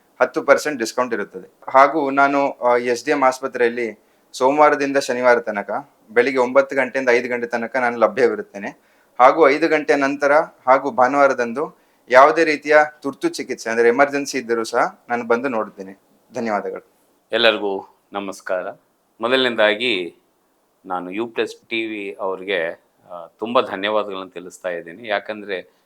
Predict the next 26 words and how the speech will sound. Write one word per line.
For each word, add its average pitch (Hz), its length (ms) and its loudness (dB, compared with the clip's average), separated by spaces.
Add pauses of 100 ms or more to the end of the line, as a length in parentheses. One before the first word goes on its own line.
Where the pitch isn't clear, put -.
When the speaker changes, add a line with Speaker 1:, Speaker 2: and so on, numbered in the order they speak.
(140)
Speaker 2:
ಜನಹಿತ 123 380 -4
ಕಾರ್ಯಕ್ರಮ 95 560 -6 (120)
ಯಾವುದೇ 107 400 4
ಇರಲಿ, 98 380 -4 (220)
ಇವರು 95 140 -6
ಯಾವಾಗೂ 101 260 0
ಮುಂದಿರ್ತಾರೆ. 92 840 -12 (500)
ಈ 127 120 0
ಒಂದು 117 360 -2
ನಿಟ್ಟಿನಲ್ಲಿ 95 680 -6 (600)
ನಮ್ಮ 139 220 0 (100)
ಎಸ್ 107 240 -2
ಡಿ 123 80 -2
ಎಂ 113 120 -6
ಮಲ್ಟಿ 110 240 -6
ಸ್ಪೆಷಾಲಿಟಿ 95 560 -10
ಹಾಸ್ಪಿಟಲ್ 90 460 -12
ಉಜಿರೆದಲ್ಲಿ 95 720 -4 (380)
ಇದೇ 117 220 -6
ತಿಂಗಳ, 90 380 -10
ಅಂದರೆ 95 480 -8
ಹದಿನಾರನೇ 113 600 -4
ತಾರೀಕು 90 400 -10
ಜೂನ್ 107 420 -12 (140)
ಇಪ್ಪತ್ನಾಲ್ಕರಲ್ಲಿ 90 1300 -8 (140)
ನಮ್ಮ 131 520 0